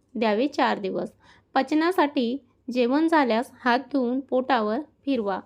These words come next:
व शंभर पावले चालावे. रात्री झोपताना पादे लोण घ्यावे. भूक लागण्यासाठी नवसागर एक ग्रॅम खाल्ल्यावर किंवा दररोज सकाळी अनावश्या पोटी ऊस खाल्ल्यावर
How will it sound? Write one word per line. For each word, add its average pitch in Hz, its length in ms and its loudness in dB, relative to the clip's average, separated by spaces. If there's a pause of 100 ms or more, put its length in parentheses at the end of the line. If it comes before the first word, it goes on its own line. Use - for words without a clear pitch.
(380)
व 320 100 0
शंभर 277 360 2
पावले 285 400 2 (320)
चालावे. 220 520 0
रात्री 233 360 0
झोपताना 294 500 -2 (180)
पादे 240 340 0
लोण 247 200 -2
घ्यावे. 202 380 -6 (2250)
भूक 330 240 6
लागण्यासाठी 294 720 2 (160)
नवसागर 240 640 0 (180)
एक 254 180 -4
ग्रॅम 262 380 -2
खाल्ल्यावर 220 440 -2 (120)
किंवा 285 360 -2
दररोज 294 400 -2
सकाळी 254 540 -2
अनावश्या 277 480 -2
पोटी 226 360 -2
ऊस 240 320 -4
खाल्ल्यावर 214 500 0